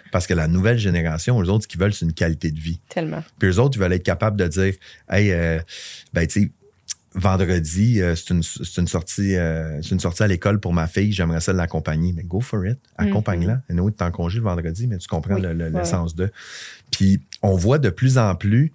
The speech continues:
Speaker 1: de gens qui reçoivent des promotions et qui les refusent.
Speaker 2: Hmm.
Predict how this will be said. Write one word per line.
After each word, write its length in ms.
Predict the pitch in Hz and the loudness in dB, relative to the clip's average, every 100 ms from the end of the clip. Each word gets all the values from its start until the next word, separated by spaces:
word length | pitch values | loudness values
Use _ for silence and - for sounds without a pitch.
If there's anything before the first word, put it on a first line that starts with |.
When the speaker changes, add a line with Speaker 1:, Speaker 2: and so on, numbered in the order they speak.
| _ _ _ 85 | _ _ _ -4
Speaker 1:
de 260 | 85 90 85 | 2 2 2
gens 400 | 92 92 139 196 _ _ _ _ _ _ _ _ | 2 2 0 -2 _ _ _ _ _ _ _ _
qui 200 | - 113 | 2 4
reçoivent 480 | 95 139 139 165 165 | 4 4 4 2 2
des 120 | 131 | 2
promotions 600 | 104 110 101 92 - 131 92 | 0 2 4 2 2 0 0
et 60 | |
qui 160 | 85 90 | -4 -2
les 200 | 85 80 | 0 0
refusent. 720 | 85 139 - 104 - - - _ _ _ _ _ 320 | 0 -2 0 -4 -4 -10 -12 _ _ _ _ _ -2
Speaker 2:
Hmm. 220 | 339 | -2